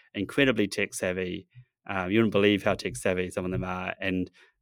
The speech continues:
they, they'll, they'll adopt something when it's very early, right? Like, our early versions were not the easiest to use,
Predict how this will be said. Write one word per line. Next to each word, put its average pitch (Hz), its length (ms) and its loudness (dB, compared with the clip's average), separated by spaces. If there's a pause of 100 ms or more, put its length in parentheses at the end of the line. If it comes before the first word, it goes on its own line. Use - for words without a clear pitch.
they, 120 320 8
they'll, 123 320 10
they'll 127 280 8
adopt 104 280 4
something 95 480 -4
when 95 100 -6
it's - 140 -10
very 92 320 -4
early, - 220 -10 (100)
right? 95 160 -10
Like, - 240 -12 (140)
our 104 100 2
early 107 220 6
versions 92 600 0 (420)
were 113 80 0
not 113 180 8
the 101 80 6
easiest 95 460 2
to 104 60 -6
use, 92 640 -2